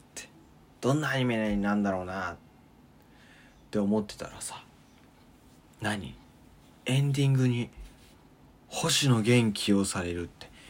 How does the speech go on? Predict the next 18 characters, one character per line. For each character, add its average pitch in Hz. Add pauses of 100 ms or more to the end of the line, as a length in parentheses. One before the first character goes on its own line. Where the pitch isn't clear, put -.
(580)
わ 151
ー 196
お！ - (2500)
好 -
き 185
な 170
も 175
の 175
ず 170
く 156
め 139
じ 117
ゃ 92
ん 73
と 80
思 85
っ -
て。 -